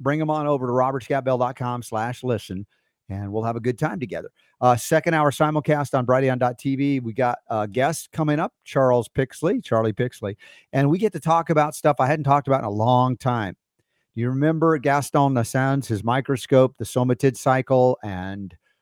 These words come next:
seven fourteen X for cancer and more? Well, we're gonna talk about it in hour two. The untold story. Well, it's been told, but it's been a while. Are you ready for it yet?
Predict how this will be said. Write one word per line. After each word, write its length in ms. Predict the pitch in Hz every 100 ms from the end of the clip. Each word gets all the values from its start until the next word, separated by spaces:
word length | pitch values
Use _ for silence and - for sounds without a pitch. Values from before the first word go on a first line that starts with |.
| _
seven 520 | - - - 147 147 139
fourteen 420 | 135 131 143 127
X 440 | 127 139 - - _
for 100 | -
cancer 500 | 110 143 135 - 143 -
and 240 | 120 113
more? 300 | 127 151 170 _ _ _ _ -
Well, 320 | 107 127 131
we're 100 | -
gonna 120 | 117
talk 280 | 110 123 127
about 200 | 110 107
it 60 | 104
in 60 |
hour 200 | 104 107
two. 280 | 104 139 117
The 100 | 98
untold 440 | 113 131 117 135 135
story. 360 | - 147 156
Well, 200 | 143 185
it's 120 | 202 -
been 160 | 202
told, 320 | 190 240 190
but 100 | 127
it's 80 | 139
been 140 | - 196
a 40 |
while. 480 | 160 196 156 120 117 _ _ _ _ _ _ _ _ -
Are 80 | 113
you 120 | 107
ready 200 | 117 156
for 260 | 156 170 170
it 80 | 143
yet? 260 | 127 165